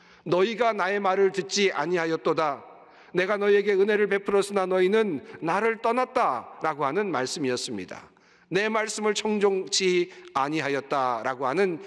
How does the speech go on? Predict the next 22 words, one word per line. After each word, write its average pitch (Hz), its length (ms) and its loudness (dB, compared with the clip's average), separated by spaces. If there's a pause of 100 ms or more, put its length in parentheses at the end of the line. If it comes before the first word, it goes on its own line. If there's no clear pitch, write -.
(140)
책망의 208 500 0
말씀뿐이었습니다. 156 1500 -2 (200)
그리고 196 300 2
그 220 160 -6
기도와 156 720 0 (220)
기도의 156 520 2
응답, 185 640 -2
기도에 175 300 2
대한 160 240 0
말씀은 151 640 -2 (220)
끝이 240 260 0
납니다. 107 480 -8 (460)
그것으로 220 440 0
끝입니다. 175 520 -4 (1000)
그런데 160 520 -2 (600)
십일 226 460 -2
절 214 200 2
말씀, 135 480 -4 (580)
그 233 120 0 (160)
이야기가 143 680 -2
바뀌고 151 340 -2
있습니다. 120 460 -6